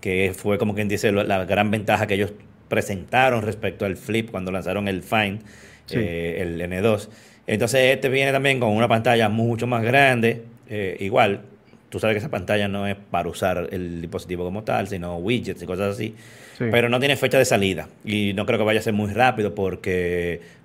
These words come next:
Speaker 1: básicamente el, el, el N dos acaba de salir hace unos meses. Entonces,
Speaker 2: Sí.
Speaker 1: dice aquí, eh, que coming soon in global mar-, en global markets. Parece que sí en China está disponible,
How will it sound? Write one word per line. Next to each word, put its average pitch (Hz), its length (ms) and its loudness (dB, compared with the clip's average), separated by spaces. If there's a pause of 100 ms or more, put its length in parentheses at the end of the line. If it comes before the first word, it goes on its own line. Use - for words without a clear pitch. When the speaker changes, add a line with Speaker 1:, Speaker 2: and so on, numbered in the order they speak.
(140)
Speaker 1:
básicamente 104 640 0
el, 98 260 -2
el, 92 480 -4
el 98 140 -2
N 90 180 -4
dos 95 140 0
acaba 87 340 -2
de 82 140 -6
salir 82 240 -8
hace 80 120 -10
unos 78 120 -10
meses. 123 320 -6 (200)
Entonces, 101 320 -2
Speaker 2:
Sí. 95 40 0
Speaker 1:
dice 98 280 0
aquí, 147 440 -2 (240)
eh, 98 1120 0
que 98 340 0
coming 113 340 0
soon 82 380 -6
in 98 120 -6
global 101 300 0
mar-, 85 220 -8
en 95 120 -10
global 101 320 2
markets. 80 480 -8
Parece 92 320 -4
que 110 320 4 (180)
sí 107 300 -2
en 104 80 -2
China 104 260 -2
está 98 160 -2
disponible, 110 560 -2